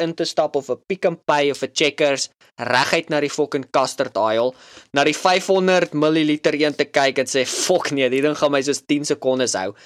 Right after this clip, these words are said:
en die liter een te vat en op pad kar toe maak ek hom al oop en drink hom. Ek mis dit.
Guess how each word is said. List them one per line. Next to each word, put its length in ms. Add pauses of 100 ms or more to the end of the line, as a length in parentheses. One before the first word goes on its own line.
(200)
en 100
die 120
liter 400
een 300
te 100
vat 340 (460)
en 200
op 180
pad 300
kar 280
toe 120
maak 260
ek 80
hom 120
al 180
oop 260
en 120
drink 320
hom. 200 (640)
Ek 120
mis 280
dit. 260